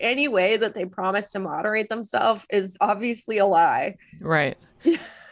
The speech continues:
Speaker 1: No matter what the
Speaker 2: Um,
Speaker 1: white guys on Twitter tell you. <laughs> Yeah.
Speaker 2: And also,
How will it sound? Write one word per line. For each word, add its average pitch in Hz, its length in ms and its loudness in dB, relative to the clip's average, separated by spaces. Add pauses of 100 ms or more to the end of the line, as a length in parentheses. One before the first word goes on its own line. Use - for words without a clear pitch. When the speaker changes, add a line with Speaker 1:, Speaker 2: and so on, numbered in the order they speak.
(600)
Speaker 1:
No 269 140 2
matter 247 240 2
what 262 240 2
the 254 80 2
Speaker 2:
Um, 240 40 2
Speaker 1:
white 240 220 2
guys 226 260 2
on 208 140 -2
Twitter 202 300 -2
tell 202 240 4
you. 165 260 -2
<laughs> 330 500 2
Yeah. 202 340 0 (580)
Speaker 2:
And 190 440 2
also, 180 920 4